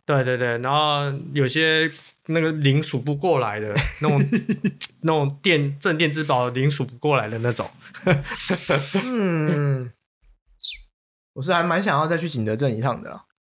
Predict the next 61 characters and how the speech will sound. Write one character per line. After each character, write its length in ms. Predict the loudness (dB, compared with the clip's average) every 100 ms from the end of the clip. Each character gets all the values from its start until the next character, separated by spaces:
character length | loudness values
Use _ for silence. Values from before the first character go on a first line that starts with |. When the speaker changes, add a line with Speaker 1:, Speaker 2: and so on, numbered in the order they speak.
| _ _ _ _ -4
Speaker 1:
其 140 | -2
实 100 | 0
景 180 | 2 2
德 140 | 4
镇 180 | 2 2
我 80 | 2
去 180 | 0 0
过 180 | 2 0
一 40 |
次， 320 | -2 -4 -6 -8 _ _ _ -6
那 120 | -2
时 60 | 0
候 180 | 2 2
我 60 |
去 420 | 0 0 0 0 2
Speaker 2:
哦， 60 | 2
我 80 | 2
是 260 | 0 -2
想 180 | -2 0
要 80 | 2
去 360 | 2 0 -2 _ _ _
跟 280 | -2 0 2
那 120 | 2
些 260 | 2 0 0
我 120 | 0
那 100 | 0
时 100 | 0
候 140 | 0 0
认 160 | 0
识 100 | 0
的 120 | 0 0
朋 180 | 0
友 180 | 0 0 -2
叙 180 | 0
叙 140 | 0 2
旧， 340 | 2 2 0
然 100 | -2
后 80 | 2
Speaker 1:
哦。 640 | 4 4 2 0 -2 -6 -12 _ -2
Speaker 2:
喝 160 | 0
酒， 200 | 2 0
就 120 | 0
这 80 | 0
样。 100 | 2 2 0 2 0 0 0
Speaker 1:
哦。 640 | 2 2 2 0 -2 -2 -6
Speaker 2:
<laughs> 140 | -8 -4
但 180 | 0 2
还， 100 | 2
我 140 | 2
觉 60 | 2
得 60 | 2
还 100 | 2
是 180 | 0
会 140 | 0 0
想 340 | 2 0 0
再 140 | 0 -2
去 120 | 0
看 140 | 0
看， 320 | 2 0 -2 -10 -4
这 120 | 0
样 160 | 0